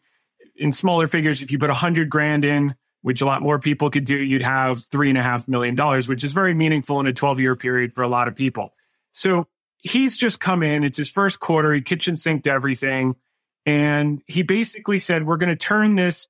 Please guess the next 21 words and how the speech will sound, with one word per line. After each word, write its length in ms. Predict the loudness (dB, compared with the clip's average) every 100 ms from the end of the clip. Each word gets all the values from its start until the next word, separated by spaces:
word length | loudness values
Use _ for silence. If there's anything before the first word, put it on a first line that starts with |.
| _
from 220 | -4 -2
a 80 | -2
value 480 | 0 0 2 0 -2
company 480 | -2 -2 -2 -4
back 340 | -2 -2 -2 -4 -2
into 380 | 0 0 0
a 60 | -2
growth 360 | 0 -2 -2 -4
company." 320 | -8 -4 -2
What 140 | 0
does 80 | 2
that 180 | 0 2
mean? 360 | 2 2 0 _ _ _ _ -2
Well, 280 | 0 0 -2
it's 140 | -6
trading 320 | -2 0 2 0
at 80 |
twelve 240 | 0 -2 0
times 280 | -2 -2 -2
forward 360 | 0 2 2
earnings. 480 | 2 2 2 -2